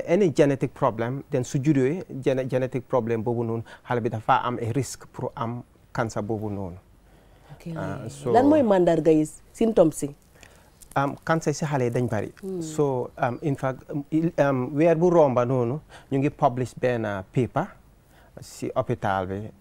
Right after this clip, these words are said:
Speaker 1: um, mbiri cancer xale yi. Dañ xool cancer xale yëpp from twenty twenty-two October
Speaker 2: Mhm.
Speaker 1: ba twenty twenty-three,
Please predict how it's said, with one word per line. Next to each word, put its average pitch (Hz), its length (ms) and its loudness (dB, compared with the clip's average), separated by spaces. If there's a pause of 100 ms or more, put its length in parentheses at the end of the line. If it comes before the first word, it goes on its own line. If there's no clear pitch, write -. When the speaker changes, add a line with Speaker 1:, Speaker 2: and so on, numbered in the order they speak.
(120)
Speaker 1:
um, 98 520 -4 (100)
mbiri - 300 -4
cancer 135 320 0
xale 117 200 -2
yi. 110 60 0
Dañ 135 180 0
xool 131 300 2
cancer 120 300 -4
xale 127 220 -2
yëpp 131 300 0 (480)
from 127 400 0
twenty 143 320 0
twenty-two 123 720 -4
October 139 580 2
Speaker 2:
Mhm. 190 240 -8 (220)
Speaker 1:
ba 143 340 4 (220)
twenty 135 280 0
twenty-three, 123 880 -2